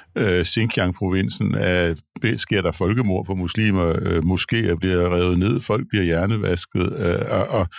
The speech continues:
man har altså hele, øh, det store setup kørende mod uigurerne.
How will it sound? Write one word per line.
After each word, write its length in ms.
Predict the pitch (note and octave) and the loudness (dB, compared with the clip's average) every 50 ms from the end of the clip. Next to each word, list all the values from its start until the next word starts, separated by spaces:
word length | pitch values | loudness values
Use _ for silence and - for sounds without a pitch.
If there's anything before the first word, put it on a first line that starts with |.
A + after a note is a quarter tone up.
| - - - - - - | -14 -16 -16 -10 -4 -2
man 120 | G2 G2+ | 0 2
har 180 | G2 A#2 A2 G2 | 2 2 2 0
altså 260 | F#2+ G2 G2 - G2 | -2 -2 -2 -2 0
hele, 360 | F#2 G2+ A2 A#2+ C3+ C#3 C3+ G#2 - _ - - _ _ _ _ - | 0 2 2 2 2 0 0 -2 -6 _ -20 -20 _ _ _ _ -6
øh, 160 | - G2 F2 - | -4 -4 -2 -2
det 80 | F#2+ | -6
store 340 | F2 - - A2 A2+ B2 B2 | -6 -2 -2 0 0 0 0
setup 360 | G#2 - G#2+ F#2 F2+ F#2 A2 - - | 0 0 0 0 2 0 -2 -2 -2
kørende 380 | - A2 G#2+ A2+ B2+ A#2 G2+ F#2 | 0 0 2 2 2 2 0 0
mod 240 | F#2+ G2 G2+ G#2 | 0 0 0 0
uigurerne. 680 | G#2+ - G#2 G2+ F2+ - A#2+ C3 B2+ G#2 F#2 E2+ E2+ D#2+ | 0 0 0 0 0 0 0 0 2 0 0 0 -2 -2